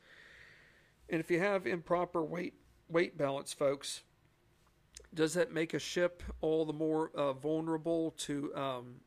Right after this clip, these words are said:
succumbing in a storm or to succumbing, um, to succumbing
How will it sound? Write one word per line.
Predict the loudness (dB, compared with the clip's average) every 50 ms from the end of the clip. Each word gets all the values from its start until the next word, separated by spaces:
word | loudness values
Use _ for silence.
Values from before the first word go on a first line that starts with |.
| _ _
succumbing | -8 -6 -2 -2 -2 -4 -2 -4 -4 -2 -2 -2 -4 -4 -4 -6
in | -6 -6
a | -4
storm | -4 -4 -2 0 0 0 0 0 -2 -2 -4 -4 -4
or | -6 -6
to | -8 -8 -6
succumbing, | -6 -4 -6 -6 -6 -4 -4 -2 -2 -2 -4 -4 -4 -6 -10 -12 -16 -20 -20 -20 -20 -20 -20 -20 -20 _ 0
um, | 0 2 2 0 -2 -4 -8 -12 -16 -18 _ _ _ _ _ _ _ _ _ _ _ _ _ _ _ _ _ -20 -20 -20 _ -20 -20 -20 _ -20 -20 -16 -12
to | -8 -6
succumbing | -4 -4 -4 -4 -4 -4 -4 -2 -2 -4 -4 -4 -6